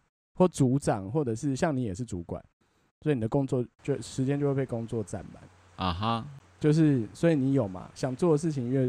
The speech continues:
Speaker 1: 越来越多，但时间越来越不够用。
Speaker 2: 我想做的事情没有越来越多欸，
Speaker 1: 哦，
Speaker 2: 我想做的事情越来越少。
Speaker 1: 真的吗？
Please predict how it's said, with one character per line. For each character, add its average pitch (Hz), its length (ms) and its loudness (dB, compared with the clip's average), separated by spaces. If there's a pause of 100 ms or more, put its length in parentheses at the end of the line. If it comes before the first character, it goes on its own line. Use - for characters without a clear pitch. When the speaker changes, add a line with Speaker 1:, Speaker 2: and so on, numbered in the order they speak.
Speaker 1:
越 160 120 4
来 117 120 0
越 127 160 2
多， 110 200 -6
但 139 180 -6
时 117 180 -6
间 113 180 -4
越 123 100 0
来 101 80 0
越 113 100 -2
不 - 120 -16
够 - 60 -16
用。 151 60 10
Speaker 2:
我 202 40 12
想 110 180 10
做 190 140 12
的 139 80 12
事 151 100 4
情 110 140 8
没 101 80 8
有 87 160 6
越 101 80 8
来 85 80 6
越 85 180 4
多 64 300 -6
欸， - 160 -10 (280)
Speaker 1:
哦， 123 100 2
Speaker 2:
我 123 40 2
想 190 140 6
做 151 180 12
的 143 80 12
事 170 200 6
情 113 180 4
越 113 100 8
来 180 140 8
越 147 180 8
少。 - 520 -4
Speaker 1:
真 139 220 2
的 190 140 4
吗？ 175 220 -8